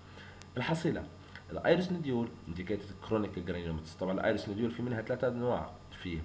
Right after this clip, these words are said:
باسكا، في كوبي، وفي، آه، برلينز. آه، ال-، البرلينز تبان في الانجل متاع الانتيريور تشامبر، الباسكا تبان في ستروما متاع الايرس، والكوبي نديول هما الماسز هما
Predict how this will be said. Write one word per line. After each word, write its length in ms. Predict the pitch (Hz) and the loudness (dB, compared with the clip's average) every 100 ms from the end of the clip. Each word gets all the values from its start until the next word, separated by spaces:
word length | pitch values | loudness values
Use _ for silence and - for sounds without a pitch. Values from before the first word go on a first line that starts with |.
| 80 | 4
باسكا، 400 | 101 117 - 101 | 4 4 2 0
في 200 | - 80 - | 0 -6 0
كوبي، 360 | 107 113 120 | 0 2 2
وفي، 400 | 120 120 120 120 - - - - | 2 2 2 2 0 -8 -14 -6
آه، 140 | 95 92 90 | -2 -2 2
برلينز. 460 | 110 95 80 69 - - - - - | 2 2 0 -4 -10 -14 -16 -16 -8
آه، 200 | 82 82 82 | -4 -4 -2
ال-، 560 | 85 85 85 80 - | -2 -2 -2 -2 -2
البرلينز 840 | 82 82 80 85 110 131 120 90 - - | -4 -4 -4 0 2 4 4 2 -6 -2
تبان 160 | 104 | 0
في 120 | 90 95 | 0 -4
الانجل 520 | - 135 127 92 87 | 0 4 4 2 -2
متاع 160 | 80 | -2
الانتيريور 320 | 78 80 78 73 | -4 -4 -6 -4
تشامبر، 380 | 92 95 117 - - - - | -2 0 0 -4 -10 -16 -4
الباسكا 480 | 101 104 104 101 82 | -2 4 4 4 -4
تبان 220 | 82 90 | -2 -2
في 160 | 85 87 | -2 -4
ستروما 520 | - - 113 123 98 | -6 4 10 10 8
متاع 220 | 80 73 | 2 -2
الايرس، 580 | - - 90 107 147 - - - - | -4 -2 2 2 0 -4 -12 -16 -8
والكوبي 480 | 85 82 160 156 170 | -6 4 6 6 6
نديول 360 | 170 135 107 | 4 4 2
هما 240 | 85 92 92 | 2 0 0
الماسز 420 | 90 90 87 80 | 2 0 0 -4
هما 260 | 78 101 | -4 -2